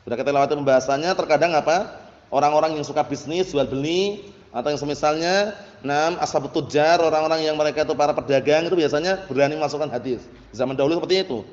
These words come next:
untuk melariskan dagangannya. Nah, untuk melariskan apa?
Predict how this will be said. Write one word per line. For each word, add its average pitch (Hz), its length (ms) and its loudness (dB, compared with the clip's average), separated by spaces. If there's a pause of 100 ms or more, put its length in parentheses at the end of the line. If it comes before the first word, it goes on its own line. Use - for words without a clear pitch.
(160)
untuk 170 240 0
melariskan 170 480 0
dagangannya. 143 640 -2 (560)
Nah, 131 160 -2
untuk 131 160 -6
melariskan 139 320 0
apa? 147 320 2